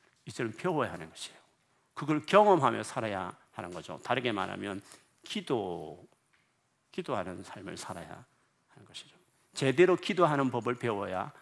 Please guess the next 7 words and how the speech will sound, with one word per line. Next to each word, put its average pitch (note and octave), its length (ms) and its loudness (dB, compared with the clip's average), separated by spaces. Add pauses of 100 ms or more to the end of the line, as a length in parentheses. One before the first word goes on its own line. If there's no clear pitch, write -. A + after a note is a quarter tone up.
(140)
하는 D#2+ 200 -14
것이죠. - 460 -14 (800)
오늘 D#3+ 220 4
본문에 D3 320 6
보면 G#2+ 500 0
예수님의 C#3+ 400 2
제자들이 G#2+ 800 -4